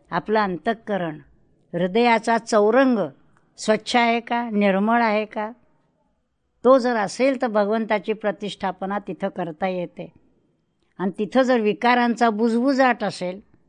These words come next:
तर भगवंत त्या ठिकाणी राहत नाही. मग कुठं आहे? "मदभक्ता यत्र गायन्ति तत्र तिष्ठामि नारद" असं म्हटलंय.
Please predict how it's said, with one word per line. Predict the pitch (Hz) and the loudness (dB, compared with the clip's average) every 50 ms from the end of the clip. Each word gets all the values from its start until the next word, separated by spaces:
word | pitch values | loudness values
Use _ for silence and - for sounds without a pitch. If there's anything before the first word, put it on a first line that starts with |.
| _ _ _ _ _ _ _ _ _ _ _ _ _ _ _ _ _ _ _ _ _ _ | _ _ _ _ _ _ _ _ _ _ _ _ _ _ _ _ _ _ _ _ _ _
तर | - 202 | -8 -6
भगवंत | 180 170 175 165 165 202 220 240 220 240 | -6 -6 -6 -6 -4 -4 -4 -4 -4 -6
त्या | 214 220 214 196 | -6 -4 -6 -6
ठिकाणी | 185 - 175 160 - 175 180 185 208 196 | -4 -6 -10 -10 -10 -10 -8 -6 -6 -6
राहत | 180 160 165 175 - - | -6 -8 -8 -10 -10 -12
नाही. | 185 175 160 151 151 156 _ _ _ _ _ _ _ _ _ _ _ _ _ _ _ _ _ _ _ _ _ _ _ _ _ | -12 -12 -12 -14 -18 -20 _ _ _ _ _ _ _ _ _ _ _ _ _ _ _ _ _ _ _ _ _ _ _ _ _
मग | 196 208 | -12 -8
कुठं | - - 208 - 233 | -6 -6 -4 0 0
आहे? | 262 247 226 208 185 151 - - _ _ _ _ _ - | 2 2 2 2 0 -2 -6 -12 _ _ _ _ _ -6
"मदभक्ता | 170 196 240 269 233 254 214 226 226 226 226 _ - 226 226 226 220 | -2 0 0 2 0 0 0 0 0 -2 -4 _ 0 2 2 4 2
यत्र | 202 220 240 233 - 277 269 262 | 2 2 0 2 2 2 2 2
गायन्ति | 240 247 240 226 220 214 214 208 202 190 - - 220 233 226 226 - | 2 2 2 2 2 2 0 0 -2 -6 -6 -4 -4 -4 -4 -2 -4
तत्र | 233 240 240 233 - 269 262 | -4 -4 -4 _ -4 -4 -4
तिष्ठामि | 254 - 247 190 - - - - 208 202 202 196 208 226 | -2 -4 -6 -6 -6 -8 -6 -4 -2 -2 -2 -2 -4 -4
नारद" | 226 214 190 180 175 170 170 165 160 | -2 -2 -2 -2 -2 -4 -4 -6 -6
असं | 190 190 175 160 - - 175 | -6 -6 -6 -8 -10 -10 -10
म्हटलंय. | 165 165 156 - 165 156 156 | -8 -10 -10 -10 -12 -14 -14